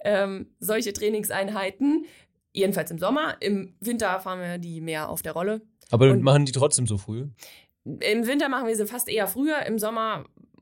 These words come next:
Speaker 1: oder im Frühjahr warten wir meistens, bis es wenigstens hell ist.
Speaker 2: Ja, es macht Sinn.
Speaker 1: <laughs> Ähm, aber abgesehen davon sind das eben quasi Einheiten, mit denen man seinen Fettstoffwechsel trainiert.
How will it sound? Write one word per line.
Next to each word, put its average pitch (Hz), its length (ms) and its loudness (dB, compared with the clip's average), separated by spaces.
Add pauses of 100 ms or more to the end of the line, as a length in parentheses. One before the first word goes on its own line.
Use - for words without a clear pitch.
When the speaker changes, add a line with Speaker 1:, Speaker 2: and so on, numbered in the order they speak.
(160)
Speaker 1:
oder 196 220 2
im 202 100 -2
Frühjahr 233 400 0
warten 254 300 -2
wir 226 100 0
meistens, 220 440 -4
bis 214 220 -4
es 202 380 -6
wenigstens 254 520 0
hell 202 180 -2
ist. 262 260 -6
Speaker 2:
Ja, 110 200 8
es - 120 2
macht 110 220 2
Sinn. 107 320 -4
Speaker 1:
<laughs> - 60 -6 (720)
Ähm, 220 420 0
aber 196 240 -2
abgesehen 208 400 -2
davon 196 340 -2
sind 185 140 -8
das 185 160 -2
eben 185 400 -6 (340)
quasi 196 500 -2
Einheiten, 196 640 -4
mit 190 140 -10
denen 196 280 -6
man 185 240 -4
seinen 170 480 -4
Fettstoffwechsel 311 1400 -4 (100)
trainiert. 285 760 -2